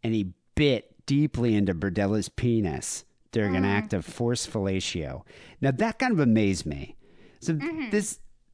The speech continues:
Speaker 1: these people are being just tortured. At this point, you have nothing left to lose. You're gonna die. You, I mean, you've been, like,
Speaker 2: Mm-hmm.
Speaker 1: injected and electric shocked and, you know, uh,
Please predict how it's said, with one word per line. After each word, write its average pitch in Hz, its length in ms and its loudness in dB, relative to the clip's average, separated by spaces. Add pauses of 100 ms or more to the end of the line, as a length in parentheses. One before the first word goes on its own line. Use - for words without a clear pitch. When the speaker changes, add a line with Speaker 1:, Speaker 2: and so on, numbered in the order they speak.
(120)
Speaker 1:
these 226 200 0
people 196 320 0
are 127 80 4
being 117 280 2
just 90 260 -4
tortured. 110 400 -2
At 156 60 0
this 240 120 -2
point, 151 380 2
you 160 120 4
have 110 120 0
nothing 110 480 2
left 92 240 0
to - 80 -6
lose. 85 360 -2
You're 117 100 0
gonna 101 180 0
die. 73 480 -6 (280)
You, - 400 -2
I 117 40 -4
mean, 123 180 2
you've 127 140 2
been, 104 240 2
like, 98 160 0
Speaker 2:
Mm-hmm. 107 120 2
Speaker 1:
injected 139 840 2
and 104 220 -2
electric 151 400 -2
shocked 151 680 0
and, 80 360 -4 (480)
you 113 140 -2
know, 90 280 0
uh, 82 160 -2